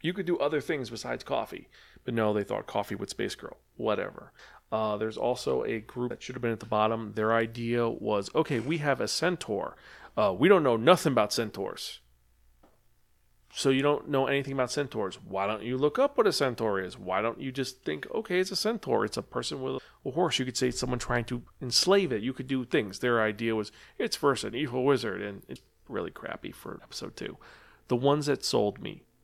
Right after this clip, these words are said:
even the winner, Brian and Lauren, they came up with this frog that was fighting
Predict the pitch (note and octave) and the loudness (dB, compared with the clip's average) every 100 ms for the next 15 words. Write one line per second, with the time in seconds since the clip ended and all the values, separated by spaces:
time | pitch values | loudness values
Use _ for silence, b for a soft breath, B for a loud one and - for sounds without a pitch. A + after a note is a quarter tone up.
0 | - C#3 C3 C3 - B2 G#2+ C3 C#3+ D3+ | -8 -2 -2 -2 -4 -4 0 2 4 2
1 | G3 - B B B - A#2+ B2 B2+ B2 | 0 -6 B B B -6 0 2 2 0
2 | A#2 A2+ C#3 D#3 E3+ E3+ - B2+ A2+ A#2 | 0 2 4 4 2 -2 -8 -12 -4 0
3 | A#2 A#2+ B2 - - C3+ B2 - A2+ - | 2 2 0 -6 -4 -2 -2 -2 -2 -2
4 | - B2 A#2 - A#2+ A2 - - - B2 | -6 -4 -4 -4 -4 -4 -4 -8 -4 4
5 | B2 C3+ D#3 D#3 B2 A2 - A#2 A2+ A2 | 8 8 6 2 0 -2 2 2 2 -2